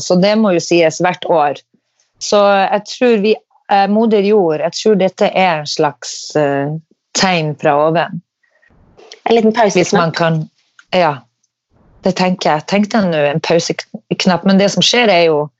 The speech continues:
Speaker 1: altså, eh, og det, og, og det er jo ganske god, altså sånn, det er jo menneskeskapt forurensning fra trafikk og industri som på en måte har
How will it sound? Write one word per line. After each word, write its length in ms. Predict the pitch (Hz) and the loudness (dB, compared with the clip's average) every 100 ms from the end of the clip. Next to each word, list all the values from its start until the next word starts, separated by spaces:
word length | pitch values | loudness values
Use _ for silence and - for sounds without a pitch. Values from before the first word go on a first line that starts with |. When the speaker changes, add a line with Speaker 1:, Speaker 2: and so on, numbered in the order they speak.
| _ _ _ _ _ _ - | _ _ _ _ _ _ -4
Speaker 1:
altså, 480 | 170 - 170 165 156 - | -4 0 2 2 0 0
eh, 220 | 165 156 - 165 | 0 0 0 0
og 120 | 185 | 2
det, 100 | 185 - | 0 0
og, 200 | 196 185 _ - | -2 -2 _ -2
og 100 | 190 | 2
det 80 | 202 | 4
er 60 | 196 | 2
jo 60 | |
ganske 340 | 196 196 - 247 | 2 0 0 0
god, 280 | 220 220 175 | 2 2 2
altså 240 | 180 - 180 | 0 -4 -4
sånn, 360 | 185 170 165 _ - | -2 -2 -4 _ -2
det 100 | 175 | 2
er 20 | |
jo 80 | 233 | 4
menneskeskapt 1080 | 202 196 208 - 254 - - 190 160 - - - | 4 2 -2 0 -2 -2 -2 -4 -4 -14 -8 -2
forurensning 720 | 160 185 190 165 - 151 151 | 2 2 2 -2 -6 -8 -4
fra 120 | - | -2
trafikk 720 | - - 151 - 226 226 - | -2 -2 -4 -2 -2 -2 0
og 60 | 147 | 0
industri 720 | 160 156 - 196 208 247 269 - - - - | 2 0 -2 0 2 2 -2 -16 -20 -20 -6
som 220 | - 180 | 0 0
på 120 | 196 | 0
en 120 | 170 175 | 0 2
måte 320 | 180 175 165 | 0 0 -4
har 420 | 147 165 156 | -2 0 0